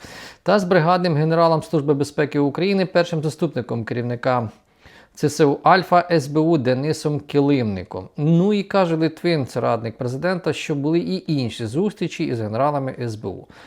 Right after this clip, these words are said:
З ким конкретно, він не повідомляє. Я думаю, що були такі оглядини того, хто ж може бути головою, заступником, які напрямки будуть очолювати. Ну і це дуже інтригуюча, друзі, історія стосовно звільнення Малюка,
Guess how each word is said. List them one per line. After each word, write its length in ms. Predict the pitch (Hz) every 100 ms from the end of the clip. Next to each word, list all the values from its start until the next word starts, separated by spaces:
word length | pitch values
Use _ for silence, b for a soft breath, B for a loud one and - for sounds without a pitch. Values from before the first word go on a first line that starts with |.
| B
З 120 | -
ким 220 | - 175 151
конкретно, 720 | 151 143 214 220 175 165 135
він 320 | 131 143 117
не 140 | 139
повідомляє. 800 | 139 127 117 95 92 92 98 123
Я 120 | 190
думаю, 280 | 180 156 156
що 160 | - 113
були 180 | 123 139
такі 400 | 120 - 117 110 B B B B B -
оглядини 640 | 139 127 131 113 110 110
того, 300 | - 190 185
хто 260 | - - 120
ж 80 |
може 260 | 117 110 110
бути 600 | 113 170 165 147 135 120 98 95
головою, 640 | 98 113 160 170 160 135
заступником, 800 | 104 104 - 170 165 139 - 110
які 360 | 107 - 117 107
напрямки 500 | 107 104 104 98 104
будуть 280 | 104 110 110
очолювати. 720 | - 180 156 147 135 131 123 B B B B B -
Ну 100 | 190
і 60 |
це 140 | 190 170
дуже 240 | 160 156
інтригуюча, 540 | 147 147 131 120 113
друзі, 300 | 110 113 107
історія 380 | 113 - 180 180
стосовно 420 | 170 127 123 120
звільнення 540 | 107 113 117 110 110 107
Малюка, 840 | 101 120 107 104 - 135 165 170